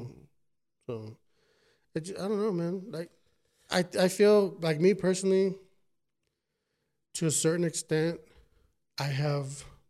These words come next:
Speaker 2: some type of ability,
Speaker 1: Mm-hmm.
Speaker 2: but it's not
Speaker 1: It's not mastered.
Speaker 2: Yeah.
Speaker 1: You know, it's not something
Speaker 2: You know,
Speaker 1: that you can
Speaker 2: it's,
Speaker 1: just
Speaker 2: I'm, I'm, I'm
Speaker 1: flip a
Speaker 2: probably never
Speaker 1: switch and
Speaker 2: gonna
Speaker 1: turn on.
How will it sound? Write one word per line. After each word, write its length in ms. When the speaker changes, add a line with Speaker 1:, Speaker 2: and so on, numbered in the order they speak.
Speaker 2:
some 420
type 280
of 120
ability, 460
Speaker 1:
Mm-hmm. 320
Speaker 2:
but 440
it's 260
not 340
Speaker 1:
It's 80
not 160
mastered. 580
Speaker 2:
Yeah. 360
Speaker 1:
You 120
know, 100
it's 180
not 160
something 220
Speaker 2:
You 60
know, 80
Speaker 1:
that 60
you 80
can 160
Speaker 2:
it's, 100
Speaker 1:
just 40
Speaker 2:
I'm, 140
I'm, 160
I'm 80
Speaker 1:
flip 20
a 40
Speaker 2:
probably 200
never 200
Speaker 1:
switch 60
and 100
Speaker 2:
gonna 100
Speaker 1:
turn 0
on. 60